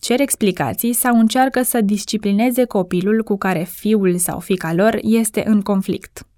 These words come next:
Mai sunt și părinți care, prin implicare, contribuie la reducerea violenței. Din perspectiva copiilor însă, părinții au un nivel scăzut de conștientizare cu privire la implicațiile bullying-ului în viața școlară a acestora.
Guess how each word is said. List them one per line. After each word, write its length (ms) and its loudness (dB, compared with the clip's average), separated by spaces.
Mai 100 0
sunt 240 2
și 140 2
părinți 440 2
care, 260 2
prin 240 2
implicare, 680 2
contribuie 580 2
la 140 4
reducerea 560 2
violenței. 680 -4
Din 140 4
perspectiva 600 0
copiilor 680 0
însă, 480 0
părinții 440 4
au 120 6
un 60 6
nivel 280 4
scăzut 580 0
de 140 0
conștientizare 840 -2
cu 120 -10
privire 400 0
la 240 0
implicațiile 800 0
bullying-ului 640 2
în 160 0
viața 300 -2
școlară 520 -2
a 160 -2
acestora. 720 -2